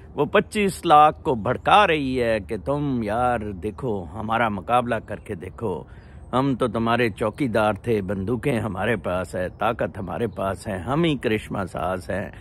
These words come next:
हम ही जो चाहेंगे करेंगे। आज कमिश्नर ने भी अपना बयान बदल लिया जनाब साहब,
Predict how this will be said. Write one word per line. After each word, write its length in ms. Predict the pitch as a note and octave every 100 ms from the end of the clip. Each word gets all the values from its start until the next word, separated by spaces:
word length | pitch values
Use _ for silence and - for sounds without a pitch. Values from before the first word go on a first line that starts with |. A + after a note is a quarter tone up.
| - - - -
हम 160 | F#3 A3+
ही 140 | G#3+
जो 220 | E3 D#3
चाहेंगे 540 | B2 B2+ B2+ A#2+ A2 G2
करेंगे। 540 | A2 A#2 B2 A2+ A2
आज 260 | G#2 A2+ G#2+
कमिश्नर 580 | C3+ A#2+ E3 - F3+
ने 180 | D#3+ C#3
भी 200 | A#2+ A#2
अपना 280 | A2 - A2+
बयान 420 | F2+ F#2 G#2 A2
बदल 240 | D#2+ E2+ B2
लिया 300 | A2+ A2 G2+
जनाब 380 | F2+ F#2 G#2
साहब, 300 | F#2 A2+ G2